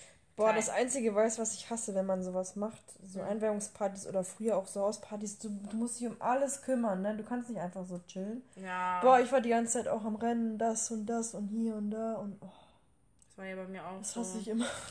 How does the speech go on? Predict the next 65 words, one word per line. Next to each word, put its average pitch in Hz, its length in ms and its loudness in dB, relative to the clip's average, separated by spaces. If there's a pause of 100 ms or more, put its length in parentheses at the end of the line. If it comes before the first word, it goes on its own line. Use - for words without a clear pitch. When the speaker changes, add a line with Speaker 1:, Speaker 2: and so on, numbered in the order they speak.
Speaker 2:
Und 370 80 0
dann 202 140 0
musst 214 200 -4
du 214 120 -6
hier 208 240 -6
hundert 208 320 -6
Stühle 240 320 -6
hinstellen, 233 360 -4
das 285 140 0
ist - 140 -2
noch 240 240 0
enger, 254 320 -4
weil, 190 320 -2 (100)
ne? 196 60 0
Speaker 1:
Also 226 200 4
du 254 100 0
kannst 262 260 6
eigentlich 247 220 2
gar 233 120 8
nicht 247 160 -2
richtig 226 300 -8
feiern, 254 400 4
weil 220 180 8
du 214 60 -2
musst 226 180 0
dich 262 80 -8
die 226 80 -8
ganze 226 240 -2
Zeit 247 140 2
um 240 100 0
irgendwas 233 440 6
kümmern. 196 420 0 (320)
Speaker 2:
Ja, 156 240 -18
ich - 180 -20
weiß, 190 160 -18
was 180 140 -20 (100)
du - 80 -20
meinst. 180 440 -18 (720)
Was 190 260 -8
soll's, 208 400 -6
ne? 202 260 -6 (140)
Haben 202 160 -8
wir 190 160 -6
jetzt 190 180 -10
gemacht, 220 320 -10
wir 208 80 -8
sind 196 240 -8
durch 220 100 4
Speaker 1:
Aber 262 160 12
es 254 120 2
war 202 80 4
Speaker 2:
und 202 80 -10
Speaker 1:
trotzdem 196 360 -6
cool, 180 120 -6
es 180 120 -8
hat 165 80 -12
Spaß - 360 -20
gemacht. - 260 -18
Und 185 300 -12
Speaker 2:
Das 185 180 -8
Speaker 1:
ja, 190 100 -6
Speaker 2:
stimmt. 170 220 -14
Speaker 1:
bei 180 60 -6
dir 185 260 -10
auch. - 140 -18